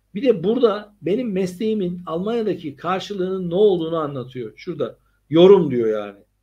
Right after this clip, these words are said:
Buyurun. Yorumluyor. Benim mesleğimin ne olduğunu yorumluyor. Anlatabiliyor muyum? Seçmiş. Bu bölümde artı var. O zaman benim bölümüm de onaylı,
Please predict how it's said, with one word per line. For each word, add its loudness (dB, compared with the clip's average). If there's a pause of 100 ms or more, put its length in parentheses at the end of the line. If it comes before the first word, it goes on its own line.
(680)
Buyurun. -6 (360)
Yorumluyor. 0 (360)
Benim -4
mesleğimin -6
ne 0
olduğunu -4
yorumluyor. -6 (2000)
Anlatabiliyor -8
muyum? -16 (800)
Seçmiş. -8
Bu -6
bölümde 0
artı -8
var. -8
O -2
zaman -6
benim -4 (240)
bölümüm 2
de 0
onaylı, -6